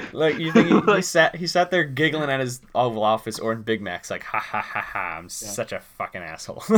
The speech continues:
Speaker 1: Like,
Speaker 2: I
Speaker 1: no,
Speaker 2: got all
Speaker 1: he's
Speaker 2: those
Speaker 1: probably
Speaker 2: black kids to eat my Big Macs. Got 'em.
Speaker 1: <laughs> Like, he was
Speaker 2: What
Speaker 1: definitely in a
Speaker 2: idiots.
Speaker 1: meeting, and they're like, "Hey, Clemson's coming.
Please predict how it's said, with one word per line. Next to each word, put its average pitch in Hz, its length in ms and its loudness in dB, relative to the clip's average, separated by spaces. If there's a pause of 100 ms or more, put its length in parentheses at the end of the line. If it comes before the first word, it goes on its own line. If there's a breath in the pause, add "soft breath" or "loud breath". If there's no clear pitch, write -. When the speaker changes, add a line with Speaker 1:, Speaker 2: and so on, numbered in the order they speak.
(240)
Speaker 1:
Like, 240 300 6
Speaker 2:
I 240 40 -4
Speaker 1:
no, 233 200 4
Speaker 2:
got - 40 4
all 123 60 8
Speaker 1:
he's - 80 4
Speaker 2:
those 123 80 -2
Speaker 1:
probably 113 220 6
Speaker 2:
black 120 280 0
kids 110 180 -14
to 120 100 -6
eat 117 120 -8
my 107 80 -10
Big 101 300 -10
Macs. - 360 -12
Got 107 300 -2
'em. 117 240 -12
Speaker 1:
<laughs> - 560 -14
Like, 214 160 0
he 170 200 -2
was 175 100 4
Speaker 2:
What - 40 0
Speaker 1:
definitely 160 260 4
in 180 40 0
a 170 40 0
Speaker 2:
idiots. 151 120 -6
Speaker 1:
meeting, 131 420 -2
and 107 100 -4
they're 104 80 -4
like, 104 180 -4
"Hey, 113 160 -2
Clemson's 120 400 -6
coming. 98 380 -8